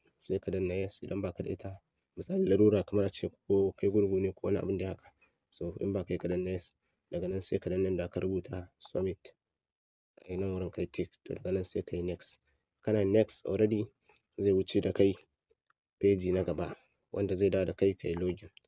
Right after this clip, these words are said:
Zai dawo da kai wannan wurin kenan. To sai ka sa number wayar da ka yi register da kuma password ɗin.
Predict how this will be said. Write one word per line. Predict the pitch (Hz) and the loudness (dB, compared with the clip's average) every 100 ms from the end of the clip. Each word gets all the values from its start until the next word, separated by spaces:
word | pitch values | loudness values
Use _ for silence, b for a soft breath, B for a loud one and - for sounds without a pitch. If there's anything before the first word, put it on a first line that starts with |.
| _ _ _ _ _ | _ _ _ _ _
Zai | - | 0
dawo | 92 92 | 0 0
da | 90 | -2
kai | - | -2
wannan | 95 98 90 | 2 2 2
wurin | 92 87 | 0 -4
kenan. | - 87 - _ | -6 -10 -12 _
To | - | -16
sai | 90 95 | -4 -4
ka | - | -4
sa | - | -4
number | 85 95 95 | -2 0 2
wayar | 92 | 0
da | 87 | 0
ka | - | 0
yi | 92 98 - | 2 2 0
register | 185 98 - 87 95 - _ _ _ | -2 -2 -4 -6 -6 -10 _ _ _
da | - | -6
kuma | - 92 | -2 2
password | 101 101 - | 2 0 -2
ɗin. | 98 | -2